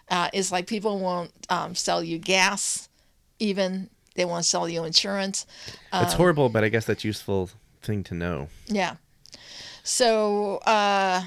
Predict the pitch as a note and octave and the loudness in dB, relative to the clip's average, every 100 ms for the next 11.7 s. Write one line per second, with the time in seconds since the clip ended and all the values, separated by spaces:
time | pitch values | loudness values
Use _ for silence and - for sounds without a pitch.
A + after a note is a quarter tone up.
0 | G3+ - C#4+ C#4+ D4 B3 C4+ - D#4+ D4+ | -4 -2 0 4 4 4 2 0 0 0
1 | B3 C4+ B3+ B3 A#3+ A#3 - - A3 G3+ | 0 -2 0 0 2 0 0 0 0 -2
2 | F#3+ - G#3 G3 G3 F3+ F#3+ G3 G3 F3 | -2 -2 -2 -2 -4 -4 -4 -2 -2 -2
3 | G3 F#3 F3+ F3+ F#3 - F#3+ F#3 F3 F3+ | -2 -2 -2 -6 -6 -6 -4 -4 -4 -8
4 | - F#3 F3+ F#3 F#3+ - F3+ F3 E3+ - | -6 -4 -4 -6 -8 -6 -4 -4 -8 -16
5 | - - - - - F3 E3+ E3+ F3 F3 | -20 -20 -18 -16 -10 -4 -2 -2 -4 -4
6 | F3 E3+ F3+ F3 E3+ E3+ D#3+ E3+ - - | -4 -6 -6 -6 -6 -4 -4 -6 -10 -6
7 | F3 E3 E3 A2+ C3+ _ _ - F#3 E3+ | -4 -2 -6 -10 -14 _ _ -4 -2 -2
8 | E3 D#3+ E3+ - - - - F#3 F#3+ F3+ | -2 -6 -10 -20 -20 -4 2 2 2 -2
9 | E3 C3+ _ - - F3+ D#3+ - G3+ F#3 | -2 -12 _ -14 -6 -4 -4 -2 0 2
10 | F3+ F3 F3 F3 - - - D#2+ - _ | 0 -2 -6 -8 -14 -20 -16 -14 -14 _
11 | _ _ _ _ _ _ - | _ _ _ _ _ _ -18